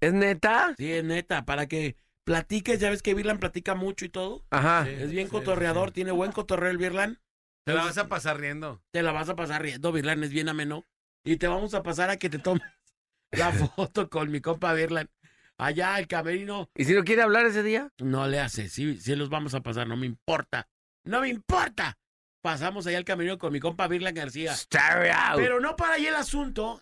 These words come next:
Speaker 2: Inscríbete también. Stereo. Y escribe también a Mejor
Speaker 1: <laughs>
Speaker 2: F M noventa y cinco cinco, porque
Speaker 1: Es como es,
Speaker 2: te
Speaker 1: Stereo.
Speaker 2: vamos a retacar el refri este mes de enero, total y completamente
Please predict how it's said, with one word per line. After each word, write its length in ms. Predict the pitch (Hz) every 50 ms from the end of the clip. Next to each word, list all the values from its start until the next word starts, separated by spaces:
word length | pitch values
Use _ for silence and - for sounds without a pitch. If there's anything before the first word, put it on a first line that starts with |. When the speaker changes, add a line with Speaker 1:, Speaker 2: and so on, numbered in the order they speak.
| _ -
Speaker 2:
Inscríbete 500 | 349 - - - 571 571 587 571 605 587 571
también. 960 | 554 539 539 539 539 571 571 571 587 605 605 587 571 392 370 370 339 - _ _ _ _ _ _ _ -
Stereo. 760 | - - - - 349 359 359 320 294 247 220 208 208 247 - _ _ _ _ _ - -
Y 40 |
escribe 260 | 160 143 - 226 240 233
también 280 | 226 190 190 196 214
a 100 | 220 220
Mejor 200 | 147 - 175 190
Speaker 1:
<laughs> 0 |
Speaker 2:
F 140 | - - -
M 140 | 196 - -
noventa 260 | 190 175 160 147 151
y 60 | 143
cinco 260 | 143 175 180 196 190
cinco, 480 | 165 170 202 202 165 156 180 180 185 - - - - - - - _ - -
porque 720 | 247 262 277 285 269 233 190 214 202 208 214 247 269 - _ _ _ _ -
Speaker 1:
Es 240 | 117 117 113 - -
como 300 | - 101 101 104 104 104
es, 200 | 110 107 - -
Speaker 2:
te 80 | - -
Speaker 1:
Stereo. 160 | - 208 208
Speaker 2:
vamos 280 | 226 240 247 269 - -
a 80 | 247 262
retacar 580 | 269 202 196 196 - 196 185 - 214 214 214
el 180 | 214 214 202 190
refri 400 | - 196 226 220 180 156 180 175 160
este 180 | - - 170
mes 200 | 160 165 165 147
de 60 | 151
enero, 420 | 147 143 147 160 175 190 214 - _ _ -
total 420 | 160 160 - - 170 175 185 175 -
y 80 | 160 147
completamente 800 | 135 143 135 127 143 147 147 151 147 147 139 - 143 139 117